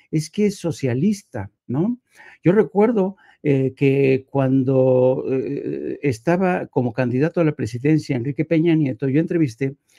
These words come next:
al responsable, al máximo responsable del Departamento de Estado para todo el hemisferio, y yo le preguntaba: "Oye, ¿ustedes creen que Enrique Peña Nieto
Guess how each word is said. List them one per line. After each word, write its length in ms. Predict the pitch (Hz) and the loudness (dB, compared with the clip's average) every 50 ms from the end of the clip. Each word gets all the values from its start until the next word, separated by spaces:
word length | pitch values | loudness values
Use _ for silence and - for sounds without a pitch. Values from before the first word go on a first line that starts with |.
| _ _ - - - _ _ | _ _ -20 -20 -20 _ _
al 220 | 139 135 135 131 | -2 -2 -2 -2
responsable, 600 | 127 139 117 - - 127 117 110 185 240 254 202 | -2 -4 -4 -2 -2 -2 -2 0 0 0 2 2
al 80 | 151 143 | 2 2
máximo 360 | 165 180 - - 202 185 175 | 2 0 0 -4 -4 -4 -4
responsable 760 | 156 127 110 - 123 123 113 - 151 143 131 131 123 127 117 _ _ _ _ _ _ | -4 -6 -6 -8 -8 -8 -6 -4 -4 -4 -2 -2 -4 -6 -8 _ _ _ _ _ _
del 120 | - 113 | -6 -4
Departamento 640 | 110 113 113 117 107 110 123 117 143 151 151 170 165 | -4 -4 -6 -6 -6 -4 -2 0 0 0 2 2 0
de 60 | 156 | 0
Estado 440 | 147 - - 139 135 131 139 135 - | -2 -2 -4 -4 -2 -2 -4 -6 -6
para 240 | - 113 107 107 | -6 -4 -4 -4
todo 180 | - - 135 135 | -2 0 0 2
el 80 | 147 151 | 2 2
hemisferio, 640 | 151 156 151 - - - 135 110 107 110 107 110 _ _ _ _ _ _ _ _ _ _ _ _ _ _ _ _ - | 2 2 0 0 -2 -4 -2 -2 -2 -2 -4 -6 _ _ _ _ _ _ _ _ _ _ _ _ _ _ _ _ 0
y 80 | 156 | 2
yo 100 | 143 160 | 4 4
le 100 | 170 185 | 2 2
preguntaba: 560 | 156 170 165 151 151 151 151 175 160 156 156 - | 0 0 0 0 0 0 0 0 -2 -2 -4 0
"Oye, 300 | - 151 131 120 110 110 - _ _ _ _ _ _ _ _ | 0 0 2 0 -2 -4 -8 _ _ _ _ _ _ _ _
¿ustedes 480 | - - 110 - - 185 214 220 160 - | -12 -12 -8 -4 -4 -2 -2 -2 -4 -4
creen 300 | - 165 170 190 190 190 | -6 -2 0 0 0 0
que 160 | - 160 147 | 0 0 0
Enrique 320 | 135 131 - 160 165 175 | 0 -2 -4 -2 -4 -4
Peña 300 | 170 - 160 156 147 143 | -2 0 0 2 2 2
Nieto 520 | 143 147 147 151 151 147 - - 143 139 | 2 2 2 2 2 0 -2 -6 -6 -6